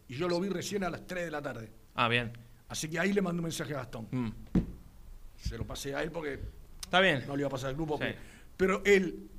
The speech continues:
Speaker 1: "Vamos a ver qué pasa", me, me, me dejó un, pero al final, ¿te das cuenta que son hijos del rigor? ¿Viste con respecto a esto, lo que yo decía ayer y que todos coincidíamos?
Speaker 2: Mm.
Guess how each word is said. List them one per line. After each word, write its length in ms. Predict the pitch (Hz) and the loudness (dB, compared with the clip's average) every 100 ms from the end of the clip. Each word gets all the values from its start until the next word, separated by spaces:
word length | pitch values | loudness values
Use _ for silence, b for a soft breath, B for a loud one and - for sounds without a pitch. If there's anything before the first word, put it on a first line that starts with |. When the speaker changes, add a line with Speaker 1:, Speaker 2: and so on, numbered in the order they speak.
| - - | -12 -8
Speaker 1:
"Vamos 360 | 143 208 226 - | 2 4 4 6
a 40 | |
ver 120 | 214 196 | 4 6
qué 120 | 196 | 4
pasa", 280 | 214 - 226 | 4 2 0
me, 300 | 190 185 - - - | 0 -2 -6 -14 -12
me, 220 | 143 147 | -12 -10
me 120 | 127 | -8
dejó 280 | 135 - 165 | -6 -2 4
un, 180 | 196 214 B B B | 4 4 B B B
pero 140 | - 247 | 2 4
al 80 | - | 4
final, 320 | 320 320 294 - | 0 0 -2 -2
¿te 100 | 196 | 0
das 140 | 247 - | 2 0
cuenta 240 | 285 233 | 0 0
que 60 | 139 | 0
son 240 | - 185 | 0 0
hijos 200 | 190 170 | 2 2
del 120 | 143 135 | 0 0
rigor? 320 | 139 185 185 - - - - - - B B | 0 0 -2 -12 -20 -20 -20 -18 -18 B B
¿Viste 220 | 254 262 | -2 2
con 100 | 190 | 2
respecto 300 | 175 214 202 | 4 2 2
a 40 | 190 | 2
esto, 180 | 190 | 2
lo 120 | 160 156 | 2 2
que 80 | 156 | 6
yo 160 | 196 | 8
decía 220 | 190 - 175 | 8 6 4
ayer 240 | - 208 | 6 4
y 40 | |
que 160 | 160 151 | 4 -2
todos 420 | - - 202 196 | -6 2 4 4
coincidíamos? 680 | 165 151 151 147 131 127 | 2 0 2 2 0 -2
Speaker 2:
Mm. 40 | 110 | -4